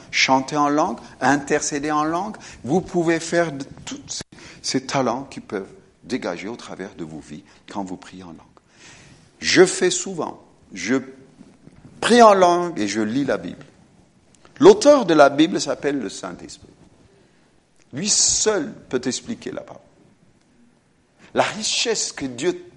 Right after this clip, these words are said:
t'ouvre, c'est incroyable quand tu lis en priant en langue et que tu lis la Bible. Tu comprends de ces trucs que tu n'as jamais compris, dont personne n'avait compris.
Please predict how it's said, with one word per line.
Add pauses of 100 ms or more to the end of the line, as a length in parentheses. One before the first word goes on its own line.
t'ouvre, (400)
c'est (100)
incroyable
quand
tu
lis
en
priant
en
langue (340)
et
que
tu
lis
la
Bible. (360)
Tu
comprends
de
ces
trucs
que
tu
n'as
jamais
compris,
dont
personne
n'avait
compris.